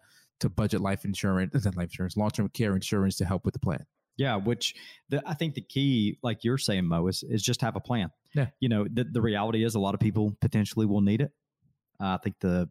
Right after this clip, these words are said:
Speaker 2: what, what'd you say the statistic was? Like two, one out of every two? Or
Speaker 1: One out of every two.
Speaker 2: It's like sixty-five, sixty-eight percent of any individual living over the age of sixty-five
Speaker 1: Is gonna need,
Speaker 2: is
Speaker 1: uh,
Speaker 2: going
Speaker 1: some
Speaker 2: to
Speaker 1: form of
Speaker 2: require
Speaker 1: care.
Speaker 2: some form of care. So,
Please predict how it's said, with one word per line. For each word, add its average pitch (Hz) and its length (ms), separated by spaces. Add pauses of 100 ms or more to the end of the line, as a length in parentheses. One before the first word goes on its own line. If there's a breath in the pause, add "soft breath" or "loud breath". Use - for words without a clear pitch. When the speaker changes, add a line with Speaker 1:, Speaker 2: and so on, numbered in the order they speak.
(140)
Speaker 2:
what, 90 200 (100)
what'd 107 160
you 107 80
say 95 120
the 87 120
statistic 101 560
was? 85 260
Like 85 240
two, 104 380 (640)
one 120 180
out 120 140
of 110 40
every 110 220
two? 135 400
Or 110 80
Speaker 1:
One 131 120
out 120 120
of - 0
every 113 320
two. 127 380
Speaker 2:
It's 104 80
like 135 120
sixty-five, 156 1160
sixty-eight 139 560
percent 123 480
of 101 100
any 113 200
individual 107 420
living 101 260
over 98 140
the 98 160
age 98 140
of - 80
sixty-five 90 880 (140 loud breath)
Speaker 1:
Is 120 160
gonna 107 180
need, 104 300
Speaker 2:
is 110 180
Speaker 1:
uh, 95 60
Speaker 2:
going 113 120
Speaker 1:
some 113 140
Speaker 2:
to 107 100
Speaker 1:
form 110 100
of 101 60
Speaker 2:
require 95 280
Speaker 1:
care. 87 80
Speaker 2:
some 101 280
form 98 280
of 85 80
care. 78 320
So, 101 320